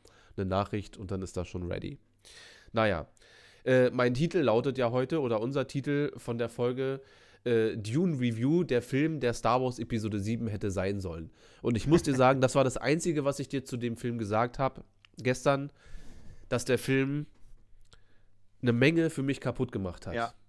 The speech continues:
Speaker 1: Weil der mir, und ich red von ganz, ganz vielen Sachen. Ich fang aber mal rein mit der visuellen Geschichte an. Er gezeigt hat, in nicht einem Frame sieht der Bil-, äh, sieht der Film nach Kulisse aus oder nach,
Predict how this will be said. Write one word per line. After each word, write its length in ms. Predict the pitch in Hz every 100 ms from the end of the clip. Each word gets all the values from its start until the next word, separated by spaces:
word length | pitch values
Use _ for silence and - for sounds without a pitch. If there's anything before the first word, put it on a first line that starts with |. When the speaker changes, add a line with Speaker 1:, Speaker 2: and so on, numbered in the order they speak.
| _ -
Speaker 1:
Weil 160 | 110
der 260 | 107 127 151
mir, 440 | 147 147 143 151 - - - -
und 160 | 127
ich 160 | 120 -
red 420 | 151 165 - - _
von 400 | - 143 139 139 - - -
ganz, 300 | 156 220 -
ganz 260 | 165 160
vielen 300 | - 175 185
Sachen. 420 | 107 82 92 87 98
Ich 120 | -
fang 200 | 135 147
aber 200 | 135 123
mal 200 | 123 123
rein 220 | 120 135
mit 140 | 131
der 140 | 123 113
visuellen 480 | 117 123 113 139 139
Geschichte 420 | - 120 - -
an. 280 | 117 143 147 - - - - - - - - _ _ _ -
Er 240 | 123 123
gezeigt 640 | 120 - - 143 165 -
hat, 400 | 127 135 - - - _ _ - _ _ -
in 180 | 156 - -
nicht 360 | 143 165 - -
einem 400 | 175 202 208 196
Frame 540 | - 156 135 90 82 _ _ _ _ _ -
sieht 260 | 113 147
der 100 | 139
Bil-, 400 | 117 127 151 160
äh, 140 | 120 120
sieht 180 | 120 131
der 100 | 123
Film 260 | - 151
nach 220 | 135 127 -
Kulisse 460 | 131 127 - 107
aus 280 | 87 90 -
oder 180 | 110 107
nach, 440 | 107 107 104 -